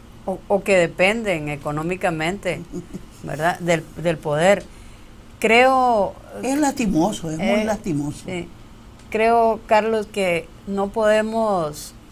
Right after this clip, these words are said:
Speaker 1: dejar de pensar de, en la historia de Nicaragua. La situación que se dio, el asesinato de Bill Stewart, fue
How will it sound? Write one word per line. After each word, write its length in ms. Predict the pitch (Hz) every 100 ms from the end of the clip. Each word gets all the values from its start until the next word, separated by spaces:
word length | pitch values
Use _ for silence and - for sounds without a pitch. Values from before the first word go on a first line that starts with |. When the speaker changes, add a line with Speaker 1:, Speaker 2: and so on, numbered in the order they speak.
| - - -
Speaker 1:
dejar 380 | 180 175 185 196
de 120 | 214
pensar 460 | 202 170 185 180
de, 180 | 190 202 -
en 160 | 180
la 60 | 160
historia 400 | 143 175 190 202
de 80 | 185
Nicaragua. 680 | 147 156 185 220 170 143 143 - - - - - - - -
La 920 | 185 180 175 170 160 160 156 151 -
situación 600 | - 190 175 175 196 202
que 140 | 208 226
se 180 | 214 185
dio, 380 | 190 214 240 - - - - - - - - - -
el 200 | 160 160
asesinato 760 | 156 170 156 165 180 226 226 175
de 100 | 160
Bill 300 | 180 202 220
Stewart, 480 | - 208 214 233 - - - - - - -
fue 600 | - - 190 208 233 226